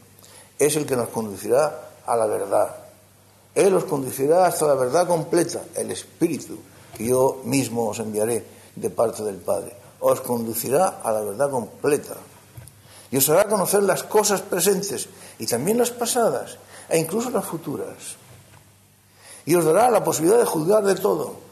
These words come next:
porque el hombre espiritual juzga de todo. No así el carnal, y al hombre espiritual no le juzga nadie. Hijos míos, en el amor a Jesucristo, en ponernos en sus manos y en dejarnos conducir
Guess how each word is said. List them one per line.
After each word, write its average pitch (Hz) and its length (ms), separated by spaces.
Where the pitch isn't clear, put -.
porque 120 220
el 147 60
hombre 180 180
espiritual 165 520
juzga 185 420
de 185 100
todo. 165 380
No 143 260
así 170 260
el 175 140
carnal, 170 460
y 120 80
al 127 80
hombre 165 240
espiritual 147 580
no 135 120
le 123 80
juzga 117 300
nadie. 92 380
Hijos 117 240
míos, 127 320
en - 120
el 131 120
amor 147 320
a 139 60
Jesucristo, 120 800
en 123 140
ponernos 175 400
en 156 100
sus 139 160
manos 120 480
y 131 40
en 127 100
dejarnos 156 420
conducir 131 400